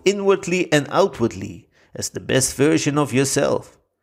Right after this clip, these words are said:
This can be achieved in various ways, and it will constantly evolve. This is the essence of the conscious mind, which has the potential to bring about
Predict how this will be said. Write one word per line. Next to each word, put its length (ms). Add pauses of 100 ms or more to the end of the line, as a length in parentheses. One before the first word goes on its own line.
(520)
This 200
can 260
be 140
achieved 440
in 140
various 500
ways, 520
and 120
it 120
will 180
constantly 840
evolve. 600 (800)
This 320
is 220
the 180
essence 420
of 240
the 80
conscious 640
mind, 520
which 160
has 180
the 100
potential 880 (480)
to 100
bring 380
about 520